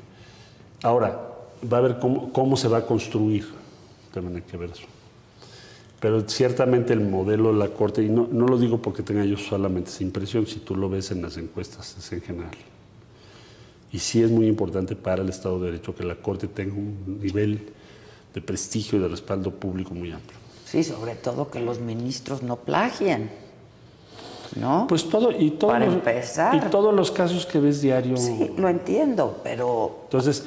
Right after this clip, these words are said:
Speaker 1: sí hay que hacer una reforma, pero hay que ponernos de acuerdo en qué tipo de reforma se requeriría.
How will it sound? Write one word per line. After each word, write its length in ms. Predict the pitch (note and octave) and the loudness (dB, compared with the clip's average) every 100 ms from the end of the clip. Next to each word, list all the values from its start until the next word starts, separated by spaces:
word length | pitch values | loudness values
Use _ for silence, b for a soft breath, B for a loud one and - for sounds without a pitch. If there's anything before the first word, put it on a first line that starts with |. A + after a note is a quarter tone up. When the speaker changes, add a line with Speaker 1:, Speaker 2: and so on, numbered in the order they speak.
| B B B B | B B B B
Speaker 1:
sí 260 | - - E3 | -6 0 2
hay 80 | F3 | 2
que 100 | E3 | 2
hacer 160 | E3 | 2
una 160 | D3+ C#3 | 4 4
reforma, 460 | A2 - G#2 A2+ G3 - | 2 0 0 0 -2 -2
pero 120 | A2+ | 0
hay 40 | A2+ | 2
que 120 | A#2+ | 0
ponernos 340 | - G#2+ G#2+ G#2+ | -2 0 0 -2
de 60 | |
acuerdo 220 | F#2+ G#2 | -4 -4
en 60 | G2 | -4
qué 100 | - | -6
tipo 340 | - G#2+ A2 | -8 -6 -2
de 80 | F#2+ | -2
reforma 320 | F2+ G2 G2 | -2 -4 -6
se 140 | G2 F2+ | -8 -10
requeriría. 460 | E2 - - E2 | -12 -14 -16 -16